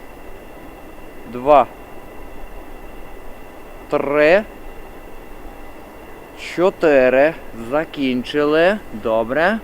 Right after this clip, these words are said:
Одночасно тягнемося лівою рукою в праву сторону, а правою рукою в ліву. Повертаємось в початкове положення, робимо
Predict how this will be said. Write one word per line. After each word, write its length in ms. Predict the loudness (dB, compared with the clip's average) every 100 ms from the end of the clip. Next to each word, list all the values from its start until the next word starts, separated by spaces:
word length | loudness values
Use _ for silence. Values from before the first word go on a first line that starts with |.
| -10 -18 -18 -18 -18 -16 -16 -6
Одночасно 680 | -2 0 -2 4 4 4 0
тягнемося 680 | 0 0 0 -4 -4 -2 -2
лівою 480 | 0 -2 0 2 2
рукою 500 | 0 2 2 2 -2
в 240 | -6 -16 0
праву 380 | 2 4 4 0
сторону, 600 | 0 6 6 6 0 -2 -6 -16 -18 -18 -18 -20 0
а 120 | 2
правою 760 | 2 4 6 6 2 2 2 2 -2
рукою 600 | 0 0 0 0 0 -2 -4
в 60 | -2
ліву. 500 | 0 2 2 0 -8 -12 -18 -20 -20 -18 -14 -12 -10 -10 -10 -12 -14 -20 -20 -20 -18 -18 -18 -20 -20 -20 -20 -20 -18 -6
Повертаємось 680 | -2 0 0 2 2 2 -4
в 120 | -6
початкове 600 | -8 -6 -10 0 0 0
положення, 720 | -2 -2 2 4 4 2 0 2
робимо 580 | 2 2 -2 -2 -4